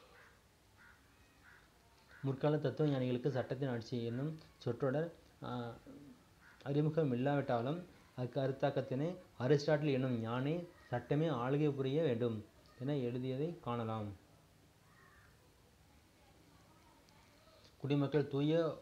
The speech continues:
உணர்விலான உத்வேகமானது, அஹ், சட்டத்தின் வார்த்தைகளை விட, அஹ், குறைவுபடினும், அதுவே அவர்களுக்கு மிகவும்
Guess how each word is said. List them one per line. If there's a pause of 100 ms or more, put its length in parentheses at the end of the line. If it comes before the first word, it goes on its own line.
உணர்விலான (320)
உத்வேகமானது, (720)
அஹ்,
சட்டத்தின்
வார்த்தைகளை
விட, (960)
அஹ்,
குறைவுபடினும், (160)
அதுவே
அவர்களுக்கு (1300)
மிகவும்